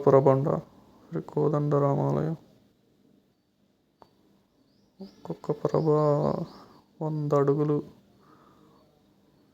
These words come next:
ఏడో నెంబర్ ప్రభ, రాఘవరపు రంగారావు గారి ప్రభ అండి. చూడండి ఎంత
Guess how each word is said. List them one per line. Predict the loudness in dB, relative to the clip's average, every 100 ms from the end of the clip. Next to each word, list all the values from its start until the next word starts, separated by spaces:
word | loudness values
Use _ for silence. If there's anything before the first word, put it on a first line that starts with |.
| _ _ _ _ -18 -16 -12 -12 -10 -12 -4 6 8
ఏడో | 8 6
నెంబర్ | 8 6 6
ప్రభ, | 4 4 2 0 -6 -14 -14 -16 -20 -20 _ -20 -2 6
రాఘవరపు | 10 10 10 8 6
రంగారావు | 6 8 8 8
గారి | 4 0
ప్రభ | -4 -2
అండి. | -4 -6 -10 _ _ _ _ _ _ -20 _ _ _ _ _ _ _ _ _ _ _ _ _ _ _ _ _ _ _ _ _ _ _ _ _ _ _ _ _ _
చూడండి | -10 -6 -6
ఎంత | -4 -4